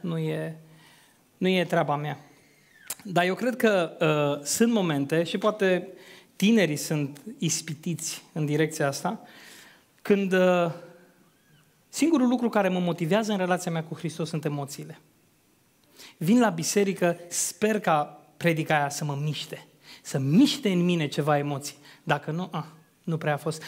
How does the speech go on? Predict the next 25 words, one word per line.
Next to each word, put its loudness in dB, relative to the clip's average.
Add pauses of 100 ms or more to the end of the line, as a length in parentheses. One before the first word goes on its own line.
Sper 2
ca 0
închinarea 0
să -4
fie 0 (220)
în 2
așa -2
fel 0
încât 0 (140)
să -4
plec 2
de 0
acolo, 2
a 4
me-, 0
să, -6
să 0
simt 0
că -2
am 0
meritat. -2 (960)
Sigur, 4 (1300)
Pavel 0
spune, 0
"Bucurați-vă". 2